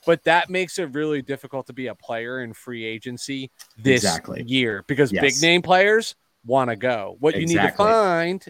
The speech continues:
Speaker 1: and I'm gonna talk about this with the Lions, is, like, a couple of those, like, budding stars that you can sell on that, like,
Speaker 2: Yep.
Speaker 1: dude, you wanna, you wanna sign now 'cause you wanna be here in two years. You wanna be
Speaker 2: Well,
Speaker 1: part of this.
Speaker 2: exactly.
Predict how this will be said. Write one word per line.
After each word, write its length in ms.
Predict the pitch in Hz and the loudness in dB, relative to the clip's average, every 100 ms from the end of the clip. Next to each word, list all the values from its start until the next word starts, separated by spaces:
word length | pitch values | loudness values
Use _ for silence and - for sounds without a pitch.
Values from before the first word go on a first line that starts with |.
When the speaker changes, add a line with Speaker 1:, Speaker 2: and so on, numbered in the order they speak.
| - | -6
Speaker 1:
and 120 | 147 | -4
I'm 80 | 143 | -2
gonna 120 | 143 | -2
talk 180 | 147 127 | 0 0
about 240 | 131 127 | 0 -2
this 140 | 127 120 | -4 -10
with 100 | 120 | -10
the 60 | |
Lions, 360 | 131 160 139 123 | -8 -6 -8 -6
is, 80 | 123 | -4
like, 140 | 131 - | -4 -6
a 80 | |
couple 320 | - 135 135 139 | -8 -6 -4 -2
of 80 | |
those, 220 | 135 135 127 | 0 0 0
like, 180 | 127 - - | -2 -4 -4
budding 360 | 120 135 143 | -2 0 -2
stars 500 | - - 160 151 135 | -4 -2 2 2 0
that 140 | 131 123 | -4 -6
you 120 | 127 | -6
can 200 | 127 113 | -8 -10
sell 420 | - 156 180 175 | -4 0 2 2
on 380 | 139 127 120 117 | 0 -2 -4 -2
that, 200 | 127 123 | -2 0
like, 320 | 127 120 - | 0 -2 -4
Speaker 2:
Yep. 260 | 87 87 101 _ _ _ | -8 -6 -8 _ _ _
Speaker 1:
dude, 220 | - 180 123 | 2 2 2
you 160 | 175 | 0
wanna, 440 | 170 170 175 165 143 | 2 2 2 -2 -6
you 140 | 117 131 | -10 -6
wanna 240 | 151 165 | -4 -4
sign 320 | - 160 147 | -6 -6 -6
now 260 | 135 131 156 | -6 -6 -6
'cause 200 | 139 113 | -8 -10
you 80 | 135 | -6
wanna 220 | 139 127 | -4 -6
be 160 | 131 120 | -8 -10
here 180 | 123 | -10
in 80 | 107 | -10
two 160 | - 120 | -14 -16
years. 460 | 101 92 92 - - _ _ | -14 -18 -20 -20 -20 _ _
You 140 | 131 147 | 0 6
wanna 260 | 160 165 | 6 6
be 140 | 165 147 | 4 2
Speaker 2:
Well, 80 | |
Speaker 1:
part 180 | 147 143 | 2 2
of 80 | 139 | 4
this. 100 | 139 | 4
Speaker 2:
exactly. 360 | 135 - 87 | 4 2 -10